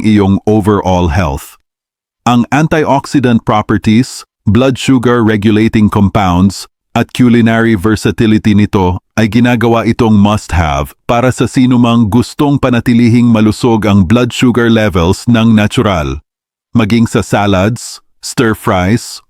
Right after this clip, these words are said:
o sopas, ang kabute ay isang flavorful, low-calorie na pagpipilian na sumusuporta sa diabetes management.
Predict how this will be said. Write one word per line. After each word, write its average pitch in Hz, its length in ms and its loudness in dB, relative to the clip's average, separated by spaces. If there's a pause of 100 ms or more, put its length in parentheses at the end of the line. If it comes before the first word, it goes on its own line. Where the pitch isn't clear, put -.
o 117 80 2
sopas, 95 720 -2 (300)
ang 135 160 0
kabute 151 500 -2
ay 120 220 -2
isang 120 320 -2
flavorful, 107 880 0 (400)
low-calorie 107 960 0
na 107 160 0
pagpipilian 101 960 0 (340)
na 123 80 0
sumusuporta 123 880 0
sa - 160 -2
diabetes 104 800 0
management. 78 720 -2